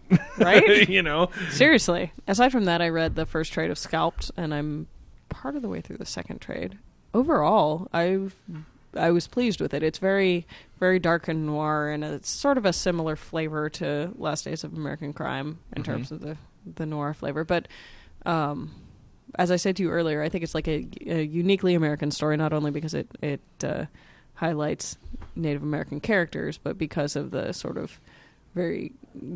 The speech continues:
Speaker 2: gritty anti-hero film noir
Speaker 1: Okay.
Speaker 2: aspects of it. It's basically the, the prodigal son returns to town. Um,
Speaker 1: Okay.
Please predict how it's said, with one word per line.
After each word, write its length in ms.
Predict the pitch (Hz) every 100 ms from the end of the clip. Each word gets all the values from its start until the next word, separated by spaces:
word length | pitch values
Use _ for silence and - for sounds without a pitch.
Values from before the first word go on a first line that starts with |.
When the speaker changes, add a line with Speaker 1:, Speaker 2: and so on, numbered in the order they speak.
| 156
Speaker 2:
gritty 640 | 151 151 160 151 151 151 -
anti-hero 720 | 156 151 139 147 151 151 151
film 300 | 147 147 143
noir 440 | - - - - 165 - - -
Speaker 1:
Okay. 160 | 131
Speaker 2:
aspects 500 | - - - - -
of 160 | - -
it. 180 | - -
It's 360 | - 139 - -
basically 580 | 147 151 147 - 147 143
the, 320 | - 139 147 - - - _ -
the 180 | 160 156
prodigal 360 | 170 151 151
son 420 | 151 170 147 156 151 - -
returns 540 | 160 - 139 143 -
to 120 | -
town. 480 | 143 151 135 135 147 - _ _ _ _ _ -
Um, 100 | 147
Speaker 1:
Okay. 240 | 131 113